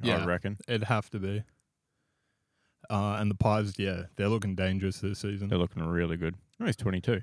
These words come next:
Speaker 2: There you go.
Speaker 1: Far out. I mean, still.
Speaker 2: Twenty nineteen draft.
Speaker 1: Still pretty young.
Speaker 2: Yeah.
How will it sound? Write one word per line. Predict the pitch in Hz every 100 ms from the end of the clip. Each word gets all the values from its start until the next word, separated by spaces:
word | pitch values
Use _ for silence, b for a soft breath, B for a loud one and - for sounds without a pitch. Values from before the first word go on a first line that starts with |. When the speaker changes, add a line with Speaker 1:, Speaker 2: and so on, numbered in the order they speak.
| -
Speaker 2:
There | 85
you | 85
go. | 107 110 - _ _ _ _
Speaker 1:
Far | - - 135 120
out. | 131 - _ _ _ _ _ _
I | 127
mean, | 139 156 139 131 131 - _ _ _
still. | - 147 - 127 110 - _
Speaker 2:
Twenty | 113 101
nineteen | 95 92 95
draft. | 92 95 98 101 - - - _ _ _
Speaker 1:
Still | - - 135
pretty | 123 107
young. | 98 104 107 -
Speaker 2:
Yeah. | 175 87